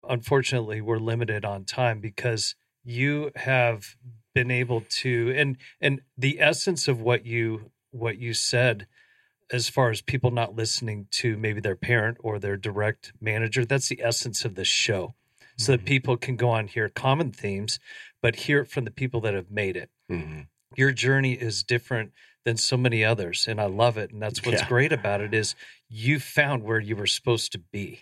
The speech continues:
Speaker 2: Mm-hmm.
Speaker 1: And you didn't know what you're supposed to be, but you knew what m-, made you happy and what drove you, and it eventually drove you to the ultimate fixer, the
Speaker 2: Mm-hmm.
Speaker 1: C F O, the chief fixer officer.
Speaker 2: Yeah,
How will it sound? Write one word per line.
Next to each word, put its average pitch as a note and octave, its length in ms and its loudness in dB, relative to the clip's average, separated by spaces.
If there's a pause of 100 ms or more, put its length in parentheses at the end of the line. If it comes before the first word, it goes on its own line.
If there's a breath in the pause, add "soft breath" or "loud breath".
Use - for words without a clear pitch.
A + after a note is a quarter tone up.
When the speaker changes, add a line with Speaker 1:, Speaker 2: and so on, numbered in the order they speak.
Speaker 2:
Mm-hmm. G2 260 -2 (560)
Speaker 1:
And B2 160 4
you A#2 100 -2
didn't B2+ 240 2
know A#2+ 160 6
what D#3+ 240 0
you're G2+ 120 -10
supposed - 380 -6
to - 60 -18
be, G2+ 260 -6
but A2+ 300 -6
you A#2 160 -4
knew B2+ 180 4
what A#2+ 240 0 (180)
m-, A#2+ 180 -2 (120)
made B2 260 2
you G#2 120 -2
happy A2 400 0
and G2 80 -6
what G#2 180 -6
drove A#2 400 0
you, G#2 240 -6
and A#2 140 -2
it G#2 100 -4
eventually A2+ 600 -2
drove A2 360 -4
you G2+ 160 -8
to - 300 -6
the F#2 240 -14
ultimate C3 480 -4
fixer, G2 540 -6 (320 loud breath)
the A#2+ 80 -2
Speaker 2:
Mm-hmm. B2+ 60 2
Speaker 1:
C B2+ 260 2
F G#2 200 -6
O, A2 140 0
the - 100 -10
chief - 340 -2
fixer G2+ 380 0
officer. - 520 -8 (100)
Speaker 2:
Yeah, G2+ 200 4